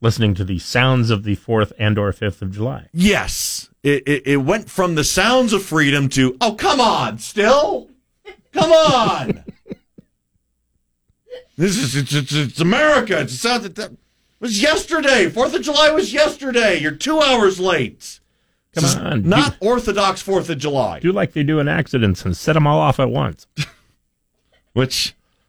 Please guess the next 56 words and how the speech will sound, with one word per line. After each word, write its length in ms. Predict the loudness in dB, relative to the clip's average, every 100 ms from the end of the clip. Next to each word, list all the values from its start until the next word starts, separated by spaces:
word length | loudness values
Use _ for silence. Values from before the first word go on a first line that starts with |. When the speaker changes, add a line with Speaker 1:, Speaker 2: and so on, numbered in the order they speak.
| _ _ _
Speaker 2:
I, 80 | -2
again, 360 | 0 0 0 0
there 80 | 2
were 180 | 2 0
some, 260 | 0 -2
there, 220 | 0 -2 0
there 120 | 0
were 160 | 0 0
some, 280 | 0 0 2
uh, 160 | 0
grass 300 | 0 0 0
fires 340 | -2 0 0 0
around. 340 | 0 0 0
There 120 | 0
was 180 | 0 0
a 40 | 0
Speaker 1:
A 280 | 0 2
bunch. 400 | 2 0 -2 -2 -2
Speaker 2:
Yeah. 280 | 0 0 -2
<laughs> 40 | -6 -20 -20 _ _ -20 -20 -6 0
Speaker 1:
Like, 200 | 0 2
like 140 | 2
I 60 | 2
said, 200 | 2 2
Debbie 200 | 2 4
has 160 | 2 2
this 100 | 0
thing 120 | -2
on 80 | -2
her 80 | -2
phone 300 | 0 0 0
that 200 | -2 -8
it, 280 | -8 -4 -2
it 120 | 2
gives 220 | 2 4
her, 140 | 0
whenever 300 | 2 2 4
there's 160 | 2 2
a 40 | 0
police 360 | 0 0 0
alert, 360 | -2 0 0 0
it, 60 | 2
Speaker 2:
Mm-hmm. 160 | 2
Speaker 1:
it 100 | 2
shows 340 | 0 0 0 0
up, 200 | -2 -2
and 80 | -4
it's 180 | 0
usually 220 | -2 -2 -2
'cause 120 | 0
she 120 | 0
wants 180 | 0 -2
to 60 |
keep 180 | -4 -4
track 240 | -6 -6 0
of 300 | 0 0